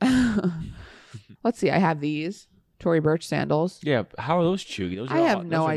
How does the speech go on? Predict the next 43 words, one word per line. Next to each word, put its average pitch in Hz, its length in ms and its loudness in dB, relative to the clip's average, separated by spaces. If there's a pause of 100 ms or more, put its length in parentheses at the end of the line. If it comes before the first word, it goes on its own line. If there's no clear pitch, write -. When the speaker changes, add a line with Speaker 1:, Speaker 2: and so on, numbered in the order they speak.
Speaker 1:
idea. 156 240 0
Speaker 2:
sandals. 165 320 -6
Speaker 1:
They're 202 200 4
the, 208 140 -2 (120)
they're 208 120 2
Speaker 2:
I 214 80 4
don't 269 140 6
wear 175 120 2
'em. 240 60 4
You 185 40 0
Speaker 1:
comfortable. 131 260 2
Speaker 2:
do. 135 60 2
Speaker 1:
Like, 170 100 0
Speaker 2:
They're 190 80 2
Speaker 1:
I 202 40 4
Speaker 2:
your 220 60 2
Speaker 1:
just 220 220 -4
Speaker 2:
sandals. 196 340 -4
Speaker 1:
don't. 190 120 -14 (840)
I 185 120 -2
don't 190 240 -2
care. 165 480 0
Um, 165 320 0
Starbucks 160 540 0
drinks. 196 640 -4 (600)
Speaker 2:
They 104 100 0
don't 98 120 4
go - 80 2
Speaker 1:
Like, 85 80 2
Speaker 2:
to - 140 -2
Starbucks. 92 560 0 (320)
Speaker 1:
Okay. 165 460 -2 (300)
Oh, 170 200 2
this, 170 320 -2 (400)
<laughs> - 380 -20
this 170 180 -4
big 165 300 0
kind 165 260 0
of, 160 100 -2
like, 143 220 0
chunky 147 480 -2
statement 139 520 -2
necklace. 165 600 0